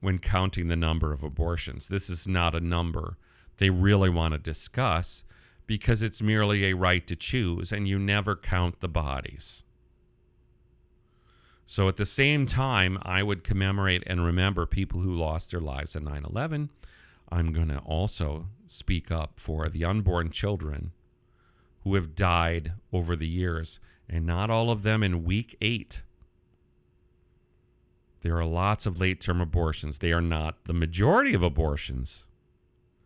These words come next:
but there are thousands of late-term abortions that the Democrats and the media do not want to discuss.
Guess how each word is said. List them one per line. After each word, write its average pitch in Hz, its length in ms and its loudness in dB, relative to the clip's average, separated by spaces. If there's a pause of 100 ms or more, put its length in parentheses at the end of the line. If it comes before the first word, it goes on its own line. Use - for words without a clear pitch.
(380)
but 90 120 -4
there 98 180 2
are 92 120 2
thousands 92 1000 -2 (500)
of 82 280 -2
late-term 87 480 0
abortions 80 840 -8 (800)
that 85 200 0
the 87 60 -6
Democrats 80 840 0 (100)
and 85 140 2
the 80 40 4
media 80 460 2
do 82 240 -4
not 78 320 -4
want 82 220 0
to 73 60 -4
discuss. - 840 -10